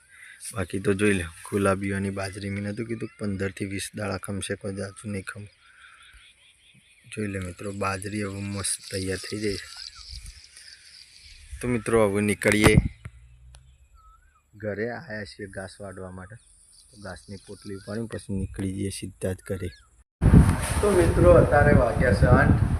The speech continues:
અને ઘરે મહેમાન આવ્યા હતા, તો કલાક અડધો કલાક બેઠા એમના જોડે. બાકી તો મિત્રો, અત્યારે મસ્ત જમવાનું રેડી થઈ ગયું છે. બફારો ગરમીનો અઢળક છે, આખા નાખા પલળી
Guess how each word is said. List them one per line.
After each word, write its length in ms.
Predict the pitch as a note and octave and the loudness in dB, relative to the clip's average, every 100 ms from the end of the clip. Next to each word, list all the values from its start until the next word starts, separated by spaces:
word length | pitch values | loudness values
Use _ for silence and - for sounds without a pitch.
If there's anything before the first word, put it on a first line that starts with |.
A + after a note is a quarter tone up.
| - | -4
અને 280 | A2+ A2+ A2+ | -6 -2 0
ઘરે 220 | A2 A#2+ | 0 0
મહેમાન 440 | - - B2+ C3 C3 | -2 -4 -2 0 2
આવ્યા 160 | C3+ | 2
હતા, 180 | C3+ C#3+ | 2 0
તો 720 | - - - - - A2 A2 G#2+ - | -2 -4 -4 -6 -8 -8 -8 -8 -6
કલાક 340 | A2 A#2 A#2 | -4 -2 0
અડધો 240 | A2 - A2+ | 2 2 2
કલાક 260 | - A#2 | 0 -2
બેઠા 340 | - - - B2 | -4 -2 -2 0
એમના 260 | - A#2+ | 0 0
જોડે. 280 | A#2+ B2+ C#3+ - - - - - - - - - - | 0 -2 -4 -6 -12 -12 -12 -14 -16 -14 -10 -8 -4
બાકી 280 | A#2 A2 B2 | -2 -2 -6
તો 120 | A#2+ | -6
મિત્રો, 300 | A#2 A2 A#2+ | -6 -6 -4
અત્યારે 280 | A2 A2+ A#2 | -2 -2 -4
મસ્ત 440 | A2 A#2 - A2 | -6 -4 -4 -6
જમવાનું 480 | A2 G#2+ A2 A2 - | -6 -4 -4 -2 0
રેડી 320 | - - - | 2 4 2
થઈ 80 | A2+ | -2
ગયું 320 | A#2+ B2 C3 | -6 -8 -10
છે. 760 | C3+ - - - - - - - | -10 -14 -14 -14 -8 -2 0 0
બફારો 680 | A2 - A2+ A2+ B2+ - - | -2 -4 -2 0 0 0 0
ગરમીનો 680 | A2 - - B2+ B2+ - - | 0 0 0 0 0 0 -2
અઢળક 520 | - G#2+ A2 B2 - | -6 -2 2 2 0
છે, 60 | C#3+ | -2
આખા 440 | D3 B2+ - - | -2 -2 -6 -4
નાખા 300 | B2 A#2 - | -2 -2 -4
પલળી 420 | A#2+ B2 A2+ - | -2 0 0 0